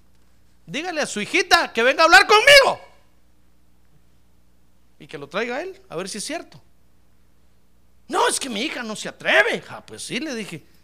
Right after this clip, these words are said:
Ah. No, hermano, usted tiene que saber que se va a enfrentar a eso. Pero fíjese que empiezan a hablar mal de usted y usted, "Pastor, tome el privilegio, ya no quiero seguir. Es que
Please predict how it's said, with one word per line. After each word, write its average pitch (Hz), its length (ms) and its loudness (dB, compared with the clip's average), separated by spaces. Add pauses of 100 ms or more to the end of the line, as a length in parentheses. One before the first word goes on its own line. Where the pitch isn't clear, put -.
(1500)
Ah. 143 240 -12 (2750)
No, 185 140 -10
hermano, 320 500 -10 (600)
usted 220 240 -10
tiene 330 180 -6
que 302 140 -8
saber 254 300 -2
que 302 100 -8
se - 120 -4
va 185 180 0
a - 20 4
enfrentar 160 420 -2
a 143 160 0
eso. 415 320 -6
Pero 208 180 -4
fíjese 320 240 -6
que - 400 -6
empiezan 320 460 -2
a 262 60 2
hablar 294 260 0
mal 330 260 0
de 302 80 -2
usted 392 360 0
y 233 60 -4
usted, 233 280 0
"Pastor, - 380 -6
tome 247 200 0
el 226 60 -4
privilegio, 175 500 -4
ya 196 140 -2
no 220 140 -6
quiero 233 180 -2
seguir. 165 240 -6
Es 226 100 -2
que 262 160 -8